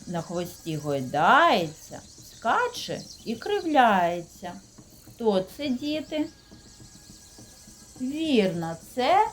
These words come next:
мавпа. Мавпочки, як і люди, спілкуються між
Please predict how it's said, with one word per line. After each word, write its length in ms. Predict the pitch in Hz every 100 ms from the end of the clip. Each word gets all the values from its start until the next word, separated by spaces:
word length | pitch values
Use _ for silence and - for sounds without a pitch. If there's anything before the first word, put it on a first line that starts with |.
| - 170
мавпа. 920 | 185 190 233 214 156 151 - - - - - - - - - - - - - -
Мавпочки, 1000 | 156 175 262 302 - - 175 - - 160
як 420 | 156 180 180 - -
і 120 | 160
люди, 680 | 156 143 175 277 370 202 151 - - -
спілкуються 1080 | - 160 156 147 - 180 254 285 269 - 190
між 400 | 185 170 160